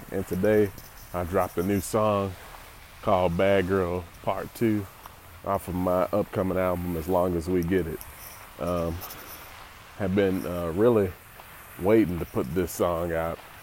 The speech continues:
Uh, it's probably my, uh, favorite song off the project. I mean, it's a part two to the Bad Girl song that was from my project, Distress Signals from the Basement. And I'm kinda touching on some of those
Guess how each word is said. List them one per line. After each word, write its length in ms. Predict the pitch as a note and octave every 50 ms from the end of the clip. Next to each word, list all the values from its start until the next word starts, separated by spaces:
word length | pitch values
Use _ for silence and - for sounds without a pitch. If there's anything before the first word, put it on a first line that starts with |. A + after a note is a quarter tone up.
| - - - - -
Uh, 220 | - - E2 F2 E2+
it's 120 | E2 -
probably 600 | - - A#2+ A2 A2 G2 G2 G2 F#2 F#2 F2 E2 D#2+ - - - - -
my, 300 | - F2+ F#2+ F#2 F2+ F2+ - - -
uh, 300 | G2 F#2 D#2+ D#2 D#2 D#2
favorite 380 | - - G2 F#2+ F2+ E2+ F2
song 340 | - - G#2+ F#2+ F#2+ F#2+ E2+
off 180 | E2 F#2 - -
the 60 | -
project. 600 | E2 - A2 F#2+ F#2 F#2 E2+ F2+ F2+ F#2+ F#2 - - - - - - - - - - - - - -
I 100 | - F2+
mean, 120 | F#2+ G2+ G2+
it's 180 | F#2+ - -
a 40 | G#2+
part 340 | - - C#3 C3+ A2+ F#2+ -
two 260 | - D3+ D3+ C#3+ B2+ -
to 100 | - A2+
the 100 | G2 F2+
Bad 380 | E2+ E2+ G2+ G2+ G2 F#2+ F#2+ F2+
Girl 280 | F#2 G2 G2+ G2 G2
song 380 | F#2+ - - G#2+ F#2+ F#2 G2 F2+
that 160 | E2+ F#2 F2
was 240 | F2 E2+ E2+ - - - - - - - - - - - -
from 140 | G#2 F#2+
my 120 | F#2+ F#2 F2+
project, 540 | - - G#2+ G2 G2 F#2 F2+ F#2+ F2+ - D2
Distress 380 | F2 - - - A2 F#2+ -
Signals 360 | - - G#2 F#2+ F2+ F2+ E2+
from 180 | - - F#2+ E2+
the 40 | E2
Basement. 580 | E2 F#2+ G2 G2 F#2+ F2+ - - D#2 D#2 D2+ - - - - - - - - - -
And 160 | - A2+ A2+
I'm 80 | A2
kinda 260 | A2 - E3+ D#3+ C3+ G#2 -
touching 320 | - A#2+ G#2 - - G2
on 140 | G2+ F#2+ F#2
some 240 | - - G#2 G2 G2
of 40 | F#2
those 300 | F2+ F#2 F#2 F2+ -